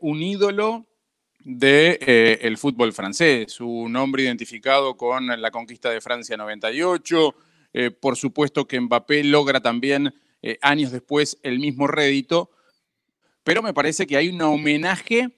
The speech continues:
a la figura de Zinedine Zidane. Lo de Cristiano Ronaldo sí, obviamente se puede emparentar más con lo que fue su pasaje por el Real Madrid. Pero apuntando a lo que dice Juan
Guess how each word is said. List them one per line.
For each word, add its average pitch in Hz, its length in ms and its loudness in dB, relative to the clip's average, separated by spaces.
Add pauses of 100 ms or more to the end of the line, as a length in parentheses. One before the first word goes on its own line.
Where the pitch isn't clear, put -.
(560)
a 165 360 6
la 147 160 4
figura 151 760 2
de 127 480 0
Zinedine 135 520 0
Zidane. 113 500 -4 (380)
Lo 170 100 2
de 185 80 2
Cristiano 202 320 -2
Ronaldo 233 420 0
sí, 233 360 0
obviamente 151 680 0
se 123 140 -6
puede 147 220 0
emparentar 131 500 0
más 147 220 -2
con 147 240 -4
lo 120 80 -4
que 120 100 -8
fue 147 240 -4
su 139 160 -14
pasaje 135 480 -4 (340)
por 131 200 0
el 131 200 2
Real 139 360 2
Madrid. 120 380 0 (500)
Pero 151 160 4
apuntando 220 420 0
a 247 60 0
lo 208 80 0
que 185 80 -4
dice 185 320 -4
Juan 143 480 -2